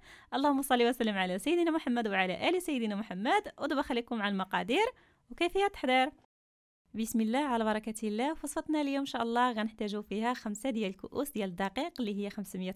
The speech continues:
غرام. كما كنذكر لكم دائمًا بالنسبة للناس اللي عندهم الميزان، الدقيق ديالكم وزنوه، واللي ما كيتوفروش على الميزان، الدقيق ديالكم غربلوه يعني نخلوه. والكؤوس عمروهم غير بالملعقة، يعني الكؤوس ديال الدقيق ملي تكونوا كتعمروهم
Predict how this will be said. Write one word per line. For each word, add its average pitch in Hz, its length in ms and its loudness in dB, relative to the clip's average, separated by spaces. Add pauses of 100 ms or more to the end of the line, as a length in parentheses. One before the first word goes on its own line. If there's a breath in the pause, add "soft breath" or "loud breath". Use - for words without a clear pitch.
(120)
غرام. 269 220 0 (400 loud breath)
كما 370 180 -4
كنذكر 269 360 0
لكم 196 260 -4
دائمًا 220 400 0
بالنسبة 208 460 -2
للناس 185 240 -2
اللي 180 140 -4
عندهم 175 260 -2
الميزان، 190 520 -2
الدقيق 359 360 -8
ديالكم 190 460 -2
وزنوه، 240 380 0 (500 loud breath)
واللي 392 160 -2
ما 349 60 -4
كيتوفروش 240 680 -2
على 208 120 -2
الميزان، 196 400 0
الدقيق 214 340 -8
ديالكم 196 360 -4
غربلوه 254 380 0
يعني 185 280 -2
نخلوه. 254 400 -2 (440 loud breath)
والكؤوس 220 480 -4
عمروهم 226 460 2
غير 269 180 2
بالملعقة، 254 580 2
يعني 175 220 -4
الكؤوس - 340 -12
ديال 190 120 -6
الدقيق 320 360 -8
ملي 233 140 2
تكونوا 214 240 -8
كتعمروهم 196 680 0